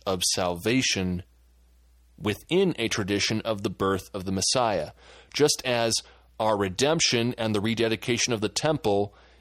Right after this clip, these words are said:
is no different with our pseudo-historical books of the four Maccabees volumes. And yet we hold that as, as traditionary holiday gospel truth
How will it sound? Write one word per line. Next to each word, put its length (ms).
is 200
no 340
different 440
with 220
our 120
pseudo-historical 920
books 320
of 140
the 100
four 180
Maccabees 560
volumes. 500
And 160
yet 160
we 180
hold 340
that 200
as, 280
as 260
traditionary 800
holiday 540
gospel 520
truth 420